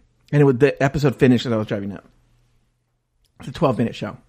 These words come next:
I walk inside, Betty's in the kitchen, just do, do, do, do, do, just, you know, just fiddling around the kitchen. And I go, "Good morning," 'cause I hadn't seen her when I left.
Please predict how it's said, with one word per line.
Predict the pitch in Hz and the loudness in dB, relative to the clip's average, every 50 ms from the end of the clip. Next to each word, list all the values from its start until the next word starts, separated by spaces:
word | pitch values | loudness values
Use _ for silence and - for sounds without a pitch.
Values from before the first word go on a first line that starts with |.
| _ _ _ _ _ _ _ _ _ _ _ _ _ _ _ _ _ _ _ _ _ _ _ | _ _ _ _ _ _ _ _ _ _ _ _ _ _ _ _ _ _ _ _ _ _ _
I | 170 170 | -2 0
walk | 175 190 202 208 - | 0 2 0 0 0
inside, | 226 208 175 - 196 170 160 156 151 123 120 131 | 0 -2 0 2 2 2 4 2 2 0 0 2
Betty's | 165 156 165 175 175 165 | 2 2 2 2 0 -2
in | 170 | -2
the | 160 143 | -2 -4
kitchen, | 143 - 160 143 131 - 156 135 | -2 0 0 0 0 0 -2 -2
just | 131 143 139 - - _ _ _ | 0 -2 -2 -4 -8 _ _ _
do, | - 247 | -10 -10
do, | 233 - _ | -10 -8 _
do, | 262 262 | -10 -8
do, | - 285 | -8 -8
do, | - 339 349 330 330 339 330 | -6 -6 -4 -4 -2 -4 -4
just, | - 156 147 - | -4 -6 -6 -4
you | 165 147 | -2 -2
know, | 135 123 123 | 0 0 0
just | 147 123 - - | -2 -4 -8 -4
fiddling | - 156 139 151 156 156 | -4 -2 -2 -2 -2 -2
around | 147 143 135 135 | 0 0 0 0
the | 135 | -2
kitchen. | 135 - 143 120 - - 101 104 135 156 - _ _ _ _ _ _ _ _ _ _ _ _ _ _ _ _ _ | -4 -4 -8 -8 -6 -6 -4 -4 -4 -6 -8 _ _ _ _ _ _ _ _ _ _ _ _ _ _ _ _ _
And | - 165 | -2 -2
I | 160 | 0
go, | 156 180 | 0 -2
"Good | 185 - 415 415 | -2 -2 0 2
morning," | 294 190 147 131 127 127 127 143 202 | 2 2 4 4 2 2 2 0 0
'cause | 220 - 160 | 0 0 0
I | 156 | 0
hadn't | 147 147 131 | 0 0 -2
seen | - 143 135 | -2 -2 -2
her | 131 123 | 0 -2
when | 117 | -2
I | 92 73 | -4 -6
left. | - 202 - - - _ - | -8 -10 -12 -14 -20 _ -20